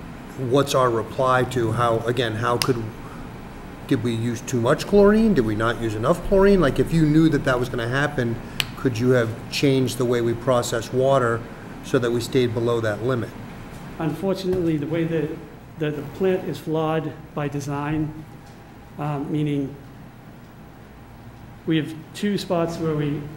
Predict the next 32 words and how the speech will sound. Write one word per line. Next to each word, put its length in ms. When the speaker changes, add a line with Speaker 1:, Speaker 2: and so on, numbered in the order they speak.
Speaker 2:
we, 180
ent-, 240
we, 160
we 160
put 120
in 180
chlorine 680
to 140
kill 140
viruses 640
and 140
to 80
kill 260
anything 320
in 140
there. 200
Um, 380
that's, 280
the 80
first 380
place 240
it 80
goes 260
in 220
is 160
in 120
the 60
sedimentation 720
basins, 540
and 100
that's 320
not 480